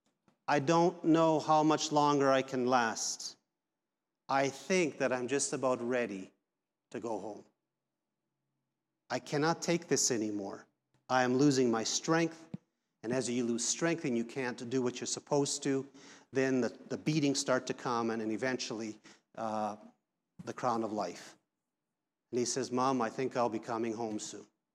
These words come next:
And so he was prepared.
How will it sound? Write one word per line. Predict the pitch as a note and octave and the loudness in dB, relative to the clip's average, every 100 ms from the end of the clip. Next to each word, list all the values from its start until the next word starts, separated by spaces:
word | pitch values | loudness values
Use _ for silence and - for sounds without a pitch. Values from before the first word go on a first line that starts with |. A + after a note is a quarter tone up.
| _ _ _ _ _ _ _ _ _ _ _ _ _ _ _ _ _ _ _ _ _ _ _ _ _ _ _ _ _ _ _ _ _ _ _ _ - | _ _ _ _ _ _ _ _ _ _ _ _ _ _ _ _ _ _ _ _ _ _ _ _ _ _ _ _ _ _ _ _ _ _ _ _ -16
And | A2+ | -4
so | - E3 D#3+ D#3+ D#3+ - - _ _ _ _ _ _ | 0 4 4 4 0 -10 -20 _ _ _ _ _ _
he | B2 | -2
was | B2+ C#3+ | 0 0
prepared. | - D3 B2+ G#2 F#2 | 0 -2 0 -4 -4